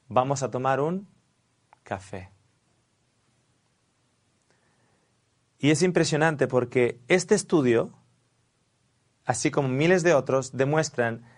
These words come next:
la relación entre la cafeína,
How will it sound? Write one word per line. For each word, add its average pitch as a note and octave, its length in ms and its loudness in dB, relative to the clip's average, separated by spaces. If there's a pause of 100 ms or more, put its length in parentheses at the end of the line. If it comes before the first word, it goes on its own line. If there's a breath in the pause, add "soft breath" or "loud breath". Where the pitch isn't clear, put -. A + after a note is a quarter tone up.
(160 soft breath)
la B2 500 4
relación F3 720 2
entre C3+ 340 0
la A2 180 -2
cafeína, G3+ 720 0